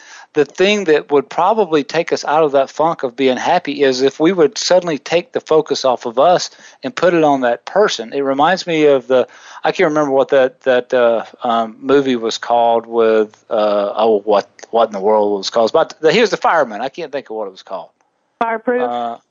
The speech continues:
Speaker 1: Fireproof.
Speaker 2: Yeah.
Speaker 1: And what he had, what he started doing was, rather than focusing on himself, he started focusing on, on his wife and what he could do to provide her with, with, you know,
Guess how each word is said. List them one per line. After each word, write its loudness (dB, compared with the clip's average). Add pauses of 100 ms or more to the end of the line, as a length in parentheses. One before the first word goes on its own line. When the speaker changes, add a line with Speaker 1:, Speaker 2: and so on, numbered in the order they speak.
(180)
Speaker 1:
Fireproof. -2 (420)
Speaker 2:
Yeah. 0
Speaker 1:
And -2 (340)
what 0
he -8
had, -2 (260)
what -4
he -14
started -2
doing -4
was, -8
rather 2
than -2
focusing -4 (360)
on 0
himself, -2
he -6
started -2
focusing -2
on, -2
on 0
his -8
wife 0
and -10
what 0
he -8
could -8
do -4 (540)
to 0
provide 0
her 2
with, -4
with, -2
you -2
know, -2